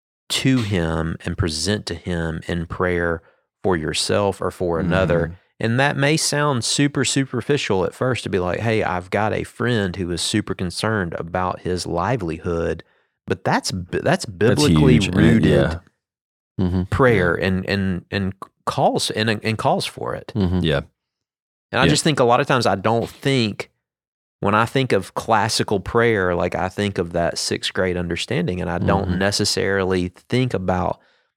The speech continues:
Speaker 1: the scope of prayer being applied to every, every, like, every piece of the man,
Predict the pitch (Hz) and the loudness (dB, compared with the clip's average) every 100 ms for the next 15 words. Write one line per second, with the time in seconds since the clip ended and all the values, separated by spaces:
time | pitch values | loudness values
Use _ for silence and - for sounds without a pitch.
0 | _ 104 - - - 117 123 104 - - | _ -2 0 0 2 2 4 0 -2 -6
1 | - 107 101 90 85 92 92 85 82 - | 0 2 2 0 0 0 -2 -2 -6 -4
2 | 92 90 87 85 85 - _ _ _ _ | -2 0 -2 -2 -4 -6 _ _ _ _
3 | _ _ - - - 98 98 95 82 - | _ _ -6 -4 0 0 0 -2 -4 -6
4 | - _ 101 113 113 113 - _ _ _ | -12 _ 2 2 2 0 0 _ _ _
5 | _ _ - - 110 87 - 123 123 120 | _ _ -20 -6 -6 -6 -2 0 2 2
6 | - 120 110 - 82 87 85 87 85 82 | 0 0 2 0 -2 -2 0 0 0 -2
7 | 82 | -6